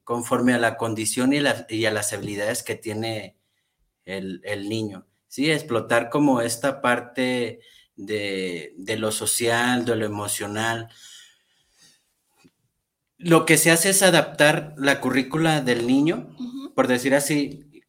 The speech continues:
Speaker 1: cuando yo estaba en sexto grado impartiendo, <coughs> tenía niños que yo les daba una currícula de cuarto, currícula de quinto, de tercero,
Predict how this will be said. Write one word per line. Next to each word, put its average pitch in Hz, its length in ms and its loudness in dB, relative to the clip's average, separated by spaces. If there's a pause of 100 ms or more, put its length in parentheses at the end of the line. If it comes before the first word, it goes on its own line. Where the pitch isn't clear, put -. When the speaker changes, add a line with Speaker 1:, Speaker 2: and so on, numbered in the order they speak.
Speaker 1:
cuando 123 260 -2
yo 120 180 0
estaba 135 920 -2
en 101 440 -12
sexto 127 440 -4
grado 120 480 -4 (640)
impartiendo, 104 840 -8 (800)
<coughs> - 600 -8
tenía 127 460 2
niños 143 760 0 (360)
que 123 140 -4
yo 120 120 -4
les 131 120 -2
daba 127 200 -2
una 131 200 0
currícula 127 520 -6
de 101 180 -8
cuarto, 117 760 -6 (220)
currícula 101 640 -10
de 90 180 -10
quinto, 110 400 -10
de 95 120 -6
tercero, 101 680 -8